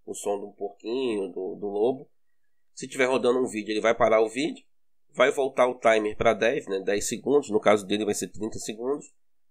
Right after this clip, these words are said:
Ele vai esperar um tempo, vai resetar todos os botões, isso aqui é muito importante. E depois ele vai tirar lá o áudio, né, e o vídeo, o stream. Vai falar que a nossa, o nosso index da nossa próxima pergunta lá do,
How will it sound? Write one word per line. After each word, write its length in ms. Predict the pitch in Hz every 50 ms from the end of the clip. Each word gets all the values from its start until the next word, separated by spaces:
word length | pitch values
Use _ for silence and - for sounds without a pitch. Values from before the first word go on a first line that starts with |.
| _ _
Ele 120 | - - 123
vai 100 | 131 120
esperar 300 | - - 131 120 117 120
um 100 | 123 -
tempo, 320 | - 135 147 160 - - _ _ _ _ _ _ _ _ _ _ _
vai 180 | 117 127 131
resetar 500 | - 139 156 151 151 156 156 - 127 127
todos 220 | 131 139 143 123 -
os 80 | 135
botões, 460 | 127 120 123 120 - - 131 160 160 -
isso 120 | - -
aqui 160 | 117 - 127
é 40 | 123
muito 320 | 113 104 110 143 156 -
importante. 640 | - - - 104 - - 113 123 139 - - - - _ _ _ _ _ _ _ _ _ _ _ _ _ _ _
E 120 | - 135 151
depois 340 | 165 156 - 143 139 143 139
ele 140 | 147 143
vai 140 | 131 139 139
tirar 320 | 135 - - 143 127 127 123
lá 180 | 120 110 113
o 100 | 117 110
áudio, 320 | 104 104 110 120 117 107 98
né, 200 | 98 104 107 - _ _ _ -
e 80 | 113
o 60 | 110
vídeo, 340 | 101 - 107 107 107 101 120
o 40 | 117
stream. 400 | - - - 104 113 127 131 - _ _ _ _ _ _ _ _ _ _ _ _ _ _ _ _ _ _ _
Vai 180 | 98 107 113
falar 280 | 113 - 123 113 110 113
que 120 | 110 - 123
a 80 | 110
nossa, 320 | 104 107 113 120 - - 110
o 200 | 92 - 104 110
nosso 320 | 107 110 113 - - 120
index 340 | 120 120 107 98 95 - -
da 100 | - 101
nossa 260 | 104 107 - - 110
próxima 560 | - - 120 120 127 131 - - 127 120 113
pergunta 580 | 113 - 127 117 107 95 95 104 107 104 - 104
lá 160 | 98 98 98
do, 460 | 98 95 98 98 98 98 95 92 -